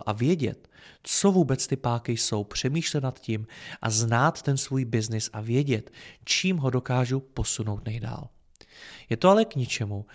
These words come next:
když podnikatelé brzdí další, čtvrtá chyba. A to, že neumí, řekněme, vyvolávat,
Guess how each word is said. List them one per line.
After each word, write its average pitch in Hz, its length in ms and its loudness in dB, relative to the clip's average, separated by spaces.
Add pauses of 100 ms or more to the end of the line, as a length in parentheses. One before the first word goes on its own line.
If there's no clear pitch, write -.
(160)
když 113 160 -4
podnikatelé 135 760 2
brzdí 117 480 -2
další, 113 520 0 (120)
čtvrtá 104 440 -4
chyba. - 340 -10 (760)
A 117 80 -2
to, 123 140 2
že 135 340 4
neumí, 139 500 2 (1000)
řekněme, 147 340 8
vyvolávat, 127 760 6